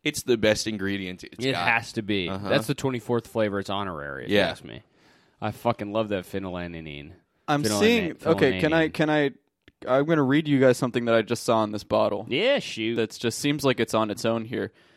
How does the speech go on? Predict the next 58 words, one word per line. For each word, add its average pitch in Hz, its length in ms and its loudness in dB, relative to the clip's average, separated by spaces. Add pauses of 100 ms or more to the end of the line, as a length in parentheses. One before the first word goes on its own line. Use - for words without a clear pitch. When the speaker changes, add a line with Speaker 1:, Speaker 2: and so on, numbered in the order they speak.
(280)
Speaker 3:
Must 127 320 2
be 160 160 0
eighteen 156 420 0
plus 135 340 4
and 123 200 -2
legal 131 280 4
U 120 240 4
S 113 180 0
resident. 110 480 0 (1500)
And 113 160 -8
th-, - 120 -6
there's 113 200 -4
a 110 80 0
whole, 120 360 2 (600)
Speaker 1:
I - 40 -2
Speaker 3:
it - 40 -2
Speaker 1:
think 131 80 -4
Speaker 3:
seems 165 200 2
like 165 100 6
Speaker 1:
that's - 20 4
Speaker 3:
there's 156 120 6
Speaker 1:
in 160 40 0
Speaker 3:
some 147 120 2
kind 139 180 6
of 139 40 4
Speaker 1:
regards 131 160 -2
Speaker 3:
con-, 135 140 4
Speaker 1:
to 120 200 0
Speaker 3:
no, 143 120 6
I 139 60 6
think 135 220 4
Speaker 2:
The 147 60 -2
Speaker 3:
you - 60 -6
Speaker 2:
Pepper 156 280 -4
Perks. 95 580 -8
Speaker 1:
Yeah. 110 340 6 (480)
Speaker 3:
No, 147 80 2
I 147 60 6
think 170 180 2
it's 165 120 0
just, 143 220 0
I 135 100 6
think 143 180 0
it 127 100 0
just 127 220 -2
is 123 120 -2
about 113 280 0
the 110 80 -8
bottle. 113 400 0
Speaker 2:
You 151 100 -4
think 180 220 -4
that 143 120 -6
an 127 80 -6
eighteen-year-old 151 720 -4
has 147 180 -6
to - 40 -20
drink 143 300 -8
this? 147 340 -10